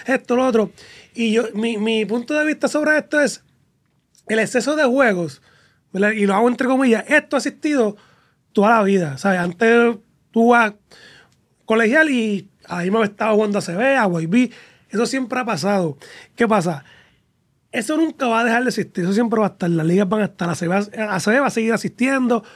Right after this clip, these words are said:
O C B, Little Lag, etcétera, etcétera. Yo creo que el único culpable de que tu hijo juegue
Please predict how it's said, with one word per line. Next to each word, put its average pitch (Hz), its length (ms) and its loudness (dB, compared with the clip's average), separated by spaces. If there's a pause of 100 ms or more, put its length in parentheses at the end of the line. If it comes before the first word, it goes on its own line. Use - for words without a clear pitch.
(140)
O 185 160 0
C 147 180 -6
B, 262 540 -2 (240)
Little 170 220 0
Lag, 247 420 -2
etcétera, 220 300 -2
etcétera. 160 400 -4 (600)
Yo 196 140 0
creo 294 220 4
que 220 340 -2 (840)
el 233 220 0
único 277 260 0
culpable 254 760 0 (280)
de 220 120 0
que 208 160 -2
tu 202 220 2
hijo 220 280 2
juegue 226 580 0